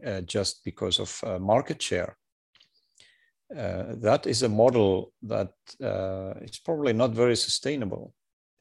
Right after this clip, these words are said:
If we, if we have the, the double of the population in, in a hundred years, personally, I believe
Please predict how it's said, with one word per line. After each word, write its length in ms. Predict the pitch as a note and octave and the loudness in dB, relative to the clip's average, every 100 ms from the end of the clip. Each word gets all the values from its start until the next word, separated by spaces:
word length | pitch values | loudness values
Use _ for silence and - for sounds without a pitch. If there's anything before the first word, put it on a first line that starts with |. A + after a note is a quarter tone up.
| - | -6
If 220 | B2 - | -6 0
we, 380 | A#2+ A2+ A#2+ - | 4 4 2 -4
if 140 | B2+ - | -8 -2
we 120 | C#3+ | 2
have 320 | B2+ C#3+ - - - | 4 2 -2 -18 -8
the, 100 | A#2+ | -4
the 500 | A#2 A2 G#2 G#2 - | 0 0 -2 -4 2
double 300 | G#2+ B2 B2+ | 4 6 6
of 100 | A#2 | 6
the 100 | G#2+ | 2
population 720 | F#2 G#2+ - G2+ B2 - G#2+ | -2 -2 0 4 4 2 -2
in, 160 | G2 G2+ | -2 -4
in 160 | G2+ | -4
a 40 | F#2 | -4
hundred 340 | A2 A2 F#2 | -2 -2 -2
years, 440 | A2+ C#3 A2 - _ - - - - _ _ _ _ _ _ _ | 2 4 4 0 _ -20 -20 -20 -20 _ _ _ _ _ _ _
personally, 560 | - F3 G3 E3+ C#3 A#2+ | 2 4 4 2 6 6
I 100 | A2+ | 6
believe 520 | A2 A#2 C3 B2 | 6 6 6 4